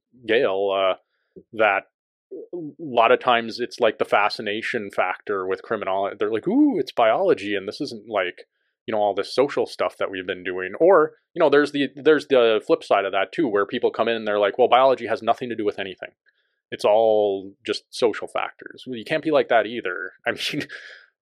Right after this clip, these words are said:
not all people living in poverty commit crime. A lot of 'em are very law-abiding, good people, and they don't, but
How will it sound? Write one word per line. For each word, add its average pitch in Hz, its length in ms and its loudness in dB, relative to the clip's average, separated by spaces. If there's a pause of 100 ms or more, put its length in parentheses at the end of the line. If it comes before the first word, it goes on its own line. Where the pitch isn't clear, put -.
not 127 380 0
all 135 160 4
people 123 280 -2
living 113 220 2
in 95 120 -8
poverty 101 500 -2
commit 98 260 -8
crime. 85 460 -6 (180)
A 117 40 0
lot 113 100 6
of 107 100 -4
'em 104 120 -8
are 95 100 -4
very 107 260 2
law-abiding, 95 680 -2 (180)
good 107 240 -4
people, - 500 -8 (180)
and 104 140 -10
they 92 100 -6
don't, 98 180 -6 (160)
but 104 160 -2